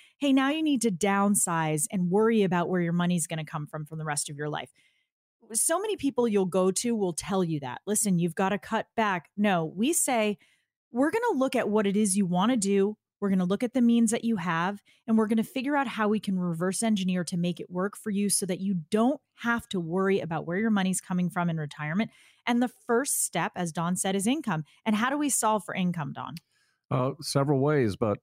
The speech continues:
Speaker 2: num-, what we try to do when we solve for income is to make sure that you are not, um, having a hassle every time you get income every month. We have clients coming in that they have to ask their advisor, like, "Where, what do I pull from? Do I have to sell this? Do I have to sell that?"
Speaker 1: Wait, and also, uh,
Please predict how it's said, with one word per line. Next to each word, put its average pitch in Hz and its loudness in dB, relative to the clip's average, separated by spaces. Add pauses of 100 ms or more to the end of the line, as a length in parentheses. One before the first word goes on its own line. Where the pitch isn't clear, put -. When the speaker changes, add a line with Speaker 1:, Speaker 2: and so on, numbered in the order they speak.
(120)
Speaker 2:
num-, 139 0
what 135 2
we 123 2
try 151 -2
to 170 2
do 110 2
when 107 -2
we 104 0
solve 104 -2
for 101 -2
income 110 -2
is 98 -2
to - -4
make 117 -2
sure 131 -2
that 117 -2
you 110 2
are 90 0
not, 104 -2 (680)
um, 95 -2
having 131 0
a 104 2
hassle 135 -2
every 104 0
time 113 0
you 113 2
get - -4
income 180 2
every 101 0
month. 85 0
We 160 2
have 170 -2
clients 165 0
coming 151 2
in 151 2
that 127 0 (580)
they 127 0
have 127 -2
to - -8
ask 139 -2
their 123 2
advisor, 127 0
like, 101 0
"Where, 127 0
what 156 0
do 175 2
I 147 2
pull 135 -2
from? 143 0
Do 139 2
I - 2
have 131 -2
to 107 -2
sell 127 0
this? 135 0
Do - -4
I 127 2
have 117 -4
to 107 -4
sell 117 0
that?" 120 2
Speaker 1:
Wait, 381 0
and 311 2
also, 320 0
uh, - -2